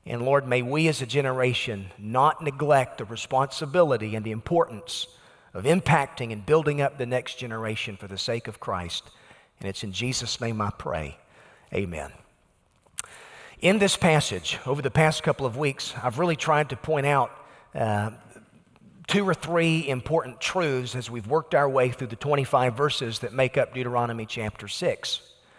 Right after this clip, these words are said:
Building the next generation involves a couple of things. The first thing that I showed you that it involves is investing in the next generation. In the first few verses of this chapter,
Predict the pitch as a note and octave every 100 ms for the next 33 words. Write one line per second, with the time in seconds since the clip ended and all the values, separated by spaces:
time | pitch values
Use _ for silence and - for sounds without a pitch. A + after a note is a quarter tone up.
0 | - - - - - - - A#2+ G#3+ G3+
1 | E3+ D3+ D#3+ D#3+ - D3 C3+ D3+ D#3 C#3
2 | B2+ C3+ B2 D#3 D3+ C3 C3+ C3 - A#2
3 | A2+ E3+ B2+ A#2 - - A#2 F#3+ F#3+ -
4 | D#3 C3 B2+ B2+ - E3 B2+ B2 B2 A#2
5 | A2 A2 F3+ D#3+ A#2+ - - - - -
6 | B2 A#2 - D3 C3 A#2 E3 - - B2+
7 | G#2+ F#2 - D#3+ C3+ A#2 A#2 - - A#2
8 | G#2 B2+ D#3+ - F#2+ - _ _ _ -
9 | - - - - B2+ F3 F#3 - E3+ C3+
10 | F3 - C3+ C3+ B2+ - C#3 B2+ A#2+ -
11 | F3 F3 - G#2+ A#2+